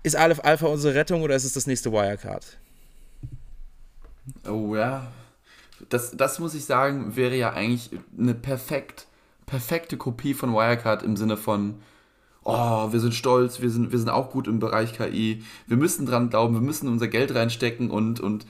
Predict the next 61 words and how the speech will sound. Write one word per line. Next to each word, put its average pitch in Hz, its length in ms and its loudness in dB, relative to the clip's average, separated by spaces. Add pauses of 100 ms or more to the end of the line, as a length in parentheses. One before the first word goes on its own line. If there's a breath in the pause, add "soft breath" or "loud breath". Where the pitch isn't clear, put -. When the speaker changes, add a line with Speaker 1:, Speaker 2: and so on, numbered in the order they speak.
(420 loud breath)
Speaker 2:
äh, - 300 -2 (100)
wobei 147 220 4
ich 160 40 0
muss 151 140 -2
sagen, 151 260 2
das 135 120 -2
ist 135 80 -6
ein 139 140 -2
sehr, 143 260 0
sehr 139 140 2
guter 131 220 0
Vergleich. 117 420 2
Also 104 140 0
ich 104 80 -8
glaube 113 180 2
auch 117 100 0
hier 135 260 -2 (240 loud breath)
mit 117 160 2
dem, 113 180 4
mit 110 140 0
dem 113 120 2
guten 135 220 -2
deutschen 120 320 2
Stolz, 131 380 2
das, 113 260 -6
da, - 120 -2
da, 101 280 -4 (240 loud breath)
da, 95 100 0
das 104 300 2
muss 117 220 4
doch 98 180 0
sein, 95 320 0
wir 95 240 0
müssen 131 320 0
da 107 100 4
gut 107 240 -6
mithalten 104 400 -2
können, 117 340 -2 (840 loud breath)
würde 131 380 2
schon 135 220 2
sehr 123 160 4
gut 117 180 2
passen 131 280 -6
tatsächlich. - 500 -8
Ich - 120 -10
hoffe 127 220 2
aber 123 140 2
tatsächlich, 120 380 -6
man 117 120 -2
hat 117 160 -4
dann 110 100 -2
doch 117 140 -4
irgendwo 113 240 -4
auf 110 120 -10
einer 113 100 -4
gewissen 110 260 -4
Art 95 180 -6
und 98 80 -6
Weise 104 240 -2
irgendwas 104 340 -6
gelernt. 113 600 -10